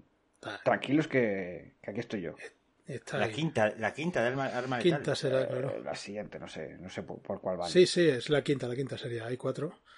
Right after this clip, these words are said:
Speaker 1: Joe Pesci no creo que salga tampoco, ¿no? Porque ya el hombre no, no sé si está <laughs> para mucho Arma Letal.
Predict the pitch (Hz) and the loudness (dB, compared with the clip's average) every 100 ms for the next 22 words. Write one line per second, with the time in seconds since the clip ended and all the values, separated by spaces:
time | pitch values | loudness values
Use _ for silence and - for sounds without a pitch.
0 | - _ - - 160 196 - 226 175 151 | -20 _ -8 2 4 4 4 2 4 4
1 | 139 131 147 131 123 160 127 160 143 120 | 4 4 4 2 0 -2 -2 -4 -6 -6
2 | 123 135 131 135 135 139 127 120 120 127 | -6 -6 -6 -8 -4 -4 -4 -8 -10 -8
3 | 120 123 - 110 - 254 202 - 196 143 | -6 -6 4 6 8 6 6 4 4 4
4 | 131 - 139 | -2 -4 -12